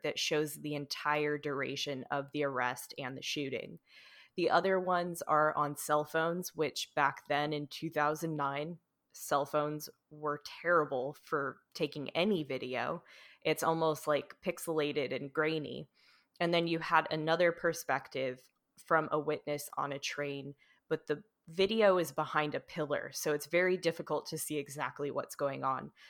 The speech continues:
So this one video that we just, uh, played out to you is the best one to watch if you want to get a full idea of what happened. But again, it is disturbing in a way because you're ultimately seeing somebody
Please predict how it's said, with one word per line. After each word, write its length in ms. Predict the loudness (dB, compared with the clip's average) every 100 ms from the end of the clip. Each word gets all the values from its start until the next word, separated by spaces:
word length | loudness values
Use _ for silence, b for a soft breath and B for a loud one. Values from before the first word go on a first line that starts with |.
| b
So 180 | 2 2
this 240 | 2 0
one 160 | 2 2
video 320 | 2 2 2
that 160 | 0 -2
we 140 | -4
just, 440 | -2 -2 -2 -8 -6 0
uh, 240 | 2 0
played 280 | -2 -2 4
out 240 | 4 4 0
to 140 | -4
you 300 | -2 -2 -4 -8 _ _ _
is 260 | 0 0 0
the 80 | 0
best 360 | 2 2 0
one 400 | 0 2 2 -2 -10 -10
to 480 | -8 -6 -6 -6 -10
watch 600 | -4 4 6 4 0 -6 -4
if 280 | -6 -6 -6
you 120 | -6
want 280 | 0 2 0 -4 -8
to 120 | -4
get 140 | -2
a 80 | -2 -4 -4
full 500 | 2 4 4 0 -4 -4
idea 440 | -4 -2 -2 -2
of 100 | -4 -2
what 140 | -4 -2
happened. 580 | 4 4 4 -2 -6 -2
But 120 | -2
again, 360 | 0 0 0 0
it 140 | -4 0
is 340 | 0 -2 -6 _ _ _ -2
disturbing 640 | 0 2 4 4 4 2
in 80 | 2
a 60 | 4
way 260 | 4 2
because 340 | 0 -4 -6 -2
you're 260 | -2 -2 -6 _
ultimately 560 | 0 0 -2 -4 -4 -4
seeing 300 | -4 -4 -6
somebody 560 | -6 -6 -6 -8 -12